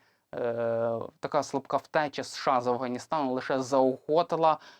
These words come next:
російського диктатора Путіна до агресії проти України. Дійсно, є такі думки, е, дійсно, є така позиція в багатьох, але, м, тут потрібно розуміти, що дійсно Трамп себе хоче представити найкращим кандидатом, і він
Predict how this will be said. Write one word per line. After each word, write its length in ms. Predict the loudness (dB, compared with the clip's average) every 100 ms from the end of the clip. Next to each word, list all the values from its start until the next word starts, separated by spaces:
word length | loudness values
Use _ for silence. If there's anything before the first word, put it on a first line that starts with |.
| _
російського 680 | -4 -4 -4 -6 -4 0 0
диктатора 680 | 0 -4 0 0 2 0 0
Путіна 440 | -2 -6 -4 -4
до 160 | 0 2
агресії 560 | 2 0 0 -2 -8
проти 300 | -2 -2 -2
України. 480 | -4 -2 -4 -4 -8
Дійсно, 340 | -6 -6 -4
є 140 | -4 -2
такі 260 | -4 -10
думки, 480 | -6 -6 -4 -2 -2 -4 _ -20 -20 -8
е, 240 | -4 -4
дійсно, 500 | -6 -8 -4 -4 -4
є 180 | -6 -6
така 240 | -6 -4 -4
позиція 460 | -2 -4 -4 -4
в 40 | -2
багатьох, 680 | 0 0 -2 2 2 2 _ _ -12 -2
але, 260 | 2 2
м, 320 | 2 -2 -6
тут 240 | -4 -6 -6
потрібно 400 | -8 -4 -2 0
розуміти, 440 | -2 -2 -4 -4
що 180 | -8 -8
дійсно 360 | -6 -6 -6 -4
Трамп 240 | -2 -2
себе 200 | -2 -6
хоче 180 | -6 -6
представити 540 | -6 -6 0 2 2
найкращим 540 | -2 -2 2 2 0 -8
кандидатом, 600 | -6 -4 2 2 2 -2
і 40 |
він 200 | 0 -2